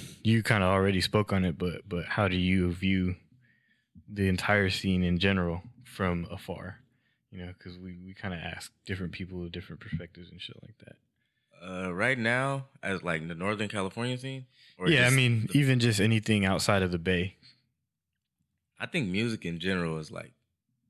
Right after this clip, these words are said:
Speaker 2: it's out there. It's, it's shit.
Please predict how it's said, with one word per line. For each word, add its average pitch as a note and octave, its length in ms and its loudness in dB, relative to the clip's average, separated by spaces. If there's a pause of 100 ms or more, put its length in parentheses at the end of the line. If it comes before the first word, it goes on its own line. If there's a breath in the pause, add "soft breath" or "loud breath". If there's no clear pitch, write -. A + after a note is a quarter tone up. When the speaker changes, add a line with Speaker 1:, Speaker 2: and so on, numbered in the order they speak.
(140)
Speaker 2:
it's - 140 -20
out C2 200 -18
there. A1 200 -20
It's, E2+ 160 -16 (180)
it's - 300 -20 (840)
shit. - 440 0